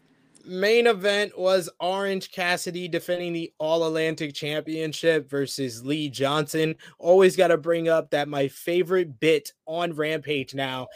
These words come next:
is Orange Cassidy trying to get Mark Henry's line in. That, the fact that he pulled out a microphone during <laughs> this whole thing, he didn't say a word.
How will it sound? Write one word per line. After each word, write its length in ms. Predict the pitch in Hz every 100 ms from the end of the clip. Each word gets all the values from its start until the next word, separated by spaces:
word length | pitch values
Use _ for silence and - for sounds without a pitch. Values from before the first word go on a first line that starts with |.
| -
is 200 | - 147 143
Orange 300 | 165 165 -
Cassidy 500 | 160 151 - 139 143
trying 480 | - 143 147 151 151
to 80 |
get 360 | 139 139 139 - -
Mark 280 | 139 139 -
Henry's 400 | 143 131 131 120
line 360 | 127 123 123
in. 120 | 104 101 _ _ _
That, 260 | 165 165 156 - -
the 160 | 160 196
fact 260 | 226 240
that 140 | 247 220
he 100 | 220
pulled 340 | 196 233 254
out 120 | 233
a 80 | 180
microphone 760 | 156 170 185 151 - 123 110 113 - -
during 340 | 151 214 233 202
<laughs> 80 |
this 200 | 240 277 -
whole 200 | 262 254
thing, 300 | - 247 196
he 120 | 214
didn't 240 | 247 233
say 140 | - 240
a 100 | 220
word. 520 | 202 226 208 160 139